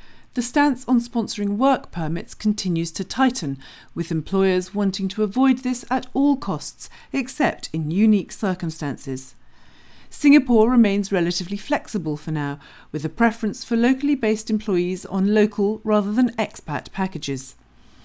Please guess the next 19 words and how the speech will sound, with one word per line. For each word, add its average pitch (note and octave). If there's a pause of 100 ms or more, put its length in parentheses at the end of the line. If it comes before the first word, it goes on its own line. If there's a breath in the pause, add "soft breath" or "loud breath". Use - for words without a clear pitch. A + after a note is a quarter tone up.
(260 loud breath)
Singapore, C4
however, F3+
remains G#3+
the A#3
preferred B3+
location E3+
for B3
many C#4
job F#3
seekers, D3 (420 loud breath)
but -
with F#3
the F3
shift -
away A#3
from A3
expat -
packages F#3
increasing, F#3